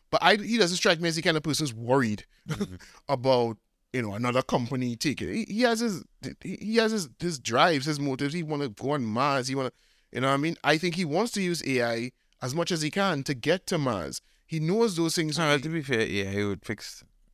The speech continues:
Speaker 2: self-driving and thing in his car.
Speaker 1: Yeah, ex-, ex-, he, but he works on A I. He's not,
Speaker 2: Mm.
Speaker 1: he's not, but what he's saying is, listen, uh, we need to make sure that we are in control of this at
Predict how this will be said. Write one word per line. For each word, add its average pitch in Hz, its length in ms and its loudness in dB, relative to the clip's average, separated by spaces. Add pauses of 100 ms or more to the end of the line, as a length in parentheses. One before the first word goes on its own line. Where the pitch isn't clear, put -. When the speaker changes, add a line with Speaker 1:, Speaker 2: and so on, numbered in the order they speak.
Speaker 2:
self-driving 95 640 0
and 98 140 0
thing 101 100 -2
in 95 240 -6
his 101 120 -4
car. 135 200 -2
Speaker 1:
Yeah, 202 240 0
ex-, 196 240 2
ex-, 185 160 -2
he, 143 80 -8
but 151 260 -4
he 202 100 4
works 240 300 2
on 277 100 2
A 269 140 2
I. 226 100 4
He's 151 120 -2
not, 196 120 2
Speaker 2:
Mm. - 40 -4
Speaker 1:
he's 190 140 0
not, 190 200 0 (240)
but 156 140 0
what 180 160 4
he's 254 160 4
saying 214 320 4
is, 143 240 -2
listen, 151 340 -2
uh, - 140 -8 (240)
we 160 200 -6
need 226 180 2
to 233 80 2
make 185 300 0
sure 107 380 2 (420)
that 113 180 -16
we 170 160 2
are 185 160 6
in 160 100 0
control 165 500 0
of 147 100 0
this 127 180 0
at - 120 -12